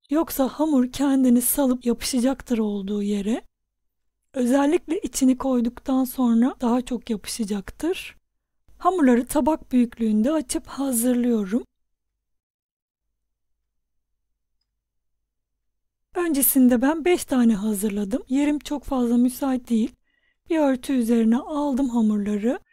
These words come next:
ve yine aynı şekilde ilk açtığımdan başlıyorum. İç malzememden bir yemek kaşığı hamurun üzerine yaydım. İç malzemenin ıslaklığıyla hamurun kenarlarını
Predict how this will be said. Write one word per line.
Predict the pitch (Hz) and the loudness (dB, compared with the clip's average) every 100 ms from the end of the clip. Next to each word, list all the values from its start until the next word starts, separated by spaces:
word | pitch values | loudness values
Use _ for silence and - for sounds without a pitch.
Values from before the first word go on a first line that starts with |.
| _ 269 | _ -2
ve | |
yine | 269 302 381 359 | 2 2 2 0
aynı | 370 359 | -2 -4
şekilde | 269 269 - 247 214 277 _ _ - | -6 -8 -2 -2 0 -4 _ _ -4
ilk | 370 359 359 | -2 -2 -4
açtığımdan | 254 - - 226 202 214 277 311 | -4 -6 -4 -2 0 -2 -2 -2
başlıyorum. | 311 - - 269 240 202 240 - _ _ _ _ _ _ _ | -2 -4 -6 -2 -2 0 -2 -4 _ _ _ _ _ _ _
İç | 359 - | -2 -2
malzememden | 330 262 233 226 226 214 214 269 359 | -2 2 2 4 2 2 2 0 0
bir | 330 269 | -2 0
yemek | 254 233 226 - | 2 2 2 -2
kaşığı | 247 233 - 233 220 277 | -4 -4 -2 -2 0 -2
hamurun | - 339 277 240 240 | -4 0 2 4 4
üzerine | 262 254 226 208 | 2 2 2 0
yaydım. | 196 262 277 254 226 233 381 | 0 0 0 0 2 0 2
İç | 370 - | 0 0
malzemenin | 370 311 220 226 233 - 339 | -2 0 2 4 4 0 -4
ıslaklığıyla | - - 302 - 285 269 226 240 | -4 -2 -4 -2 0 2 2 0
hamurun | - 320 311 240 | -6 -6 0 0
kenarlarını | 233 311 320 269 220 214 208 269 | 0 -2 -2 0 0 0 0 -2